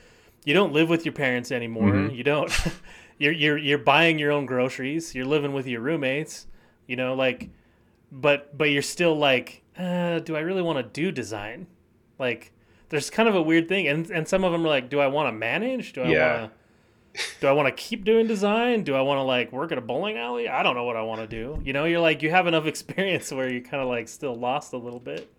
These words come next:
Speaker 1: But you're really good at your job. Like, you, you, you're really good at it. You have a maturity level there. You're not crashing your car on purpose.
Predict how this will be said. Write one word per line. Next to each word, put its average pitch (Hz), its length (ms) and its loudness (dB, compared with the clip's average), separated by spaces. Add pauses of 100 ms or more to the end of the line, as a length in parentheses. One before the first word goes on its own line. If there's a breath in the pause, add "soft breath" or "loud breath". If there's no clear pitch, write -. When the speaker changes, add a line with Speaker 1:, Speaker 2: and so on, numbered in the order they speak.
(1500 loud breath)
Speaker 1:
But 180 120 4
you're 190 100 6
really 240 240 6
good 208 240 8
at 180 60 8
your 135 120 2
job. 135 440 4
Like, 131 180 0
you, 147 100 -4
you, 135 380 -4
you're 139 200 -4
really 156 260 -2
good 131 180 0
at 147 160 4
it. 131 120 0
You 127 120 -2
have 135 100 0
a 123 60 -4
maturity 117 400 -6
level 117 260 -2
there. 113 240 -2
You're 113 140 -6
not 117 240 -8
crashing 123 320 -4
your 107 80 -12
car 110 240 -6
on 110 120 -8
purpose. 107 600 -12